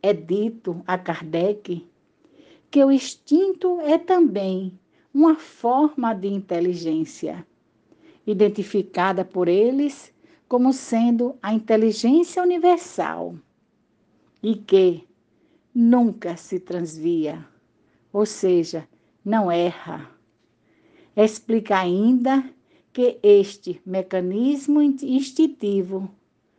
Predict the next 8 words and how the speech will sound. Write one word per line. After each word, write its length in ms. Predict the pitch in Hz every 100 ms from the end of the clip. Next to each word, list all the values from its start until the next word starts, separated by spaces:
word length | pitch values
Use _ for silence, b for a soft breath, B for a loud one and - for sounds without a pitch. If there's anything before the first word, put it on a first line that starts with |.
| _ _ _ _ _ _ _ -
existe 760 | 226 208 160 180 254 254 330
sempre, 760 | 311 - 214 190 170 - 170 160 _
mas 300 | - 175 190
o 100 | 226
homem 440 | 185 165 165 160 165
o 80 | 160
despreza. 920 | 160 160 - - 151 147 160 151 156 _ _ _ _ _ _ _ _ _ _ b b b b _
O 300 | 190 190 175